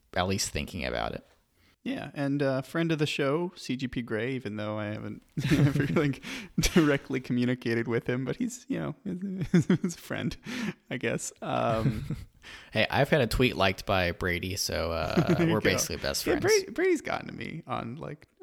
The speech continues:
Speaker 2: like, twice, I think, maybe.
Speaker 1: Yeah.
Speaker 2: Uh, but so, for people that may not be aware, there's a show called Hello Internet, and that's kind of the s-,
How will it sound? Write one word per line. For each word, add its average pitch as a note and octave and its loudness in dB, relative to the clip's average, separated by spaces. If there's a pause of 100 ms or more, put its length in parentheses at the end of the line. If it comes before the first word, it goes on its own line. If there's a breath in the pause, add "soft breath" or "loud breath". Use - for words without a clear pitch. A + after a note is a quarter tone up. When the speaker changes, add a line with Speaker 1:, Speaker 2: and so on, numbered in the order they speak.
Speaker 2:
like, D3+ -12
twice, - -10
I F3+ -8
think, G#3 -6
maybe. B3 -2
Speaker 1:
Yeah. - -8 (560 loud breath)
Speaker 2:
Uh, D3 -4 (1120)
but C3+ 0
so, B2+ 2 (420)
for - -8
people C3+ -2
that A2 -4
may A2+ -6
not G#2+ -8
be - -8
aware, C3 -8
there's A#2+ -6
a - -8
show - -8
called A#2+ -8
Hello A#2 -4
Internet, A#2 -6
and B2 -8
that's A#2 -8
kind C3+ -8
of B2+ -10
the C3 -8
s-, - -14